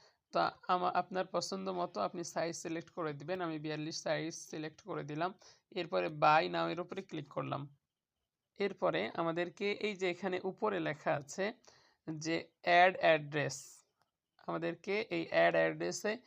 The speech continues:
ক্লিক করে এখানে আমাদেরকে, আহ, আমাদের যে ঠিকানা সেই ঠিকানাকে সিলেক্ট করতে হবে।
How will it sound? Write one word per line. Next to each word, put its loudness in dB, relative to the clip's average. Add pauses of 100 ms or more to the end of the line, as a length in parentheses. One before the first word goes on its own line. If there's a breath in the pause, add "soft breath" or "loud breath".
(300 soft breath)
ক্লিক -4
করে 0
এখানে 0
আমাদেরকে, -2 (140)
আহ, 4
আমাদের 0
যে -4
ঠিকানা 0 (120)
সেই -4
ঠিকানাকে -8
সিলেক্ট -6
করতে -8
হবে। -4